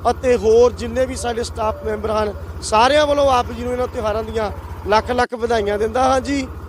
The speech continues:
ਅਤੇ ਸੱਚੇ ਪਾਤਸ਼ਾਹ ਦੇ ਚਰਨਾਂ 'ਚ ਬੇਨਤੀ ਕਰਦਾ ਕਿ ਤੁਸੀਂ ਚੜ੍ਹਦੀ ਕਲਾ 'ਚ ਰਹੋ, ਇਹ ਤਿਉਹਾਰ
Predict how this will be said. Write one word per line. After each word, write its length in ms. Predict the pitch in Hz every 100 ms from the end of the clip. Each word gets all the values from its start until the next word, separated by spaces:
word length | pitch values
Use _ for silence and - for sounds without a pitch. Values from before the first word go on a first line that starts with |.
| - -
ਅਤੇ 400 | 247 277 277 233 - - - - - -
ਸੱਚੇ 380 | - 247 294 294
ਪਾਤਸ਼ਾਹ 360 | 262 254 247
ਦੇ 100 | 240
ਚਰਨਾਂ 340 | 247 247 233 233
'ਚ 60 |
ਬੇਨਤੀ 360 | 214 220 208 240
ਕਰਦਾ 340 | 233 220 233
ਕਿ 120 | 226 240
ਤੁਸੀਂ 280 | 240 240
ਚੜ੍ਹਦੀ 340 | - 226 226 269
ਕਲਾ 240 | 269 262
'ਚ 100 | 254
ਰਹੋ, 380 | 262 262 277 262 - - - -
ਇਹ 100 | 247
ਤਿਉਹਾਰ 640 | 254 214 214 220 247 226